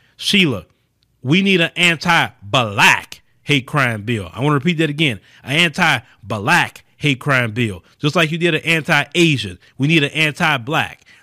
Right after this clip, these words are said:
This is not it. Democrats, you're not getting our votes. Sorry, I don't care about this freaking bill.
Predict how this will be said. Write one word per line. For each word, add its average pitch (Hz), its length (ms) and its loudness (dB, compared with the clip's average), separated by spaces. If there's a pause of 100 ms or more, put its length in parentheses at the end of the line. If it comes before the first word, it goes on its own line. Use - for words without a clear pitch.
This 147 200 0
is 123 120 -4
not 156 260 0
it. 165 260 0 (180)
Democrats, 165 640 0
you're 147 60 -4
not 151 180 0
getting 156 240 0
our 143 140 0
votes. 120 420 -4 (200)
Sorry, 139 560 2
I 147 120 -2
don't 160 160 -2
care 185 120 2
about 151 160 -2
this 135 180 -4
freaking 127 440 -2
bill. 110 320 -2